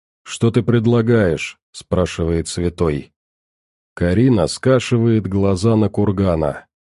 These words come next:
Она понимает, если она сейчас неправильно себя поведет, ее точно кончат здесь и сейчас. И поэтому брюнетка тщательно подбирает слова,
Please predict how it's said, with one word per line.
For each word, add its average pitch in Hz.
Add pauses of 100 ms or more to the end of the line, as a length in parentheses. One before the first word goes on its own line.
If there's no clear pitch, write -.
(100)
Она 107
понимает, 135
если 107
она 120
сейчас 120
неправильно 113
себя 110
поведет, 110 (240)
ее 104
точно 117
кончат 101 (100)
здесь 98
и 110
сейчас. 110 (420)
И 90
поэтому 127
брюнетка 110
тщательно 113
подбирает 104
слова, 104